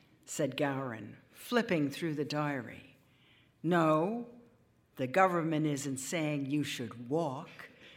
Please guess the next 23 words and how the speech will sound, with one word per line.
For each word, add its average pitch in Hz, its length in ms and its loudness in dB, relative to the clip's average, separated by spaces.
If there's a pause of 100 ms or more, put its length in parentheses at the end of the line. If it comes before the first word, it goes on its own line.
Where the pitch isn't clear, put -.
(360)
The 262 100 -4
government 226 520 8
is 175 180 4
merely 170 760 4 (400)
making 160 500 2
an 151 120 4
observation." 131 1040 -2 (420)
"The 147 120 0
government 226 560 12
is 233 140 10
cute," 330 560 6
said 180 260 2
Ullman. 143 540 4 (100)
<laughs> - 300 -2 (1040)
Gowron 156 720 2
snickered. 143 640 -4 (680)
A 180 80 8
gray 214 520 10
civil 196 580 2
service 175 680 4
exhalation 170 760 0
of 147 200 -4
breath. 147 400 -2